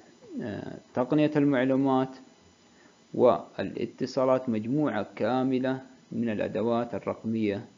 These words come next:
المتاحة، مثل الأجهزة والبرمجيات. آه، نقصد في الأجهزة،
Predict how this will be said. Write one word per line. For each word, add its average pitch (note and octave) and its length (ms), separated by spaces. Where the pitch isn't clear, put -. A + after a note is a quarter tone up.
المتاحة، B2+ 640
مثل E3 420
الأجهزة A#2 800
والبرمجيات. A2 1500
آه، G#2+ 160
نقصد B2 580
في - 120
الأجهزة، B2+ 680